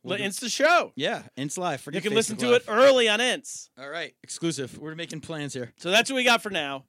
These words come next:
Speaker 1: Yeah.
Speaker 2: All right, Kaplan, before we get to Lost America, what's going on with Teddy's soccer team? Everyone wants to know. All we know, okay, this is, last we heard, you lost the first game seven to one. You lost the next game eleven to one. What's
Speaker 1: Yeah.
Speaker 2: happened since then?
Speaker 1: Well, we had, we had a draw,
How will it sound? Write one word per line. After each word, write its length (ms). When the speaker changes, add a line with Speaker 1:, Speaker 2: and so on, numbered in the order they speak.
Speaker 1:
Yeah. 120
Speaker 2:
All 60
right, 120
Kaplan, 340
before 320
we 80
get 120
to 80
Lost 280
America, 360
what's 180
going 180
on 120
with 100
Teddy's 260
soccer 300
team? 180
Everyone 240
wants 140
to 80
know. 120
All 160
we 120
know, 160
okay, 180
this 160
is, 60
last 320
we 100
heard, 300
you 80
lost 300
the 40
first 320
game 180
seven 380
to 80
one. 220
You 80
lost 220
the 60
next 280
game 260
eleven 460
to 80
one. 300
What's 180
Speaker 1:
Yeah. 80
Speaker 2:
happened 180
since 160
then? 160
Speaker 1:
Well, 280
we 80
had, 160
we 100
had 120
a 40
draw, 480